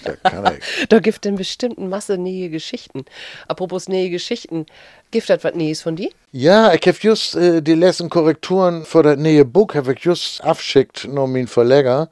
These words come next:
Speaker 1: Und das schall nur, äh, an fünfzehnten September, äh, schall das kommen. Das heißt, wat n Last mit der Wahrheit.
Speaker 2: Oh, oh.
Speaker 1: Ja, wat n Last mit der Wahrheit. Ähm,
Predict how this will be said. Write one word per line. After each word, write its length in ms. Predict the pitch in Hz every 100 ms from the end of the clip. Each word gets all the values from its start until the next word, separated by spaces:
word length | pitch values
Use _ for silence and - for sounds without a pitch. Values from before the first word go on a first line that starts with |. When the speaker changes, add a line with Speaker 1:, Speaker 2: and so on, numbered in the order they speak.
| _ _ _ _ _ _
Speaker 1:
Und 240 | - 127 117
das 160 | 131
schall 280 | - 143 147
nur, 500 | 143 143 139 135 135
äh, 160 | 131 127
an 220 | 117 123
fünfzehnten 1300 | - 180 - - - 147 131 - 123 127 120 117 113 _ _ _ _ -
September, 1120 | 139 - - 180 180 139 117 104 98 95 98
äh, 40 |
schall 220 | - 131
das 160 | 117 110
kommen. 440 | - 143 117 139 - - _ -
Das 160 | 143 143
heißt, 260 | 190 - -
wat 260 | 117 165
n 60 | 151
Last 560 | 143 170 190 - - -
mit 180 | 147
der 160 | 143 123
Wahrheit. 800 | 147 185 151 85 69 71 - - -
Speaker 2:
Oh, 140 | 269
oh. 180 | 202 135 120 _ _ _
Speaker 1:
Ja, 360 | 151 165 101
wat 140 | 101 120
n 60 | 127
Last 380 | 139 139 -
mit 100 | 127 127
der 140 | 113
Wahrheit. 360 | 117 95 87 - _ _ _ _
Ähm, 720 | 117 110 107 107 107 104 98